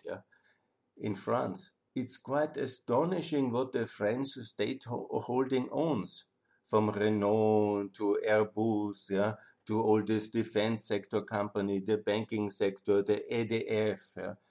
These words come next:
These are huge European giants, yeah, or also the S N C F, the railway company.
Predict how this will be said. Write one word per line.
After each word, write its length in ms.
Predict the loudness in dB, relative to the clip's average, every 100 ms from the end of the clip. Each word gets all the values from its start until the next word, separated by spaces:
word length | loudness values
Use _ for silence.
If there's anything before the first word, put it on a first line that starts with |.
| _ _
These 220 | -4 -2 0
are 160 | 2
huge 800 | 0 0 0 2 2 2 0 -6 -4
European 840 | 0 2 2 -2 -4 0 0 0
giants, 640 | -2 -2 0 -2 -4 -8 -8
yeah, 140 | -6 -8 _ _ _
or 240 | 0 2 2
also 380 | 2 0 0
the 360 | 0 2 2 0
S 140 | 0
N 160 | 0 0
C 160 | -2 -2
F, 200 | -4 -4
the 100 | -2
railway 380 | 2 2 0 -2
company. 500 | -4 -8 -8 -12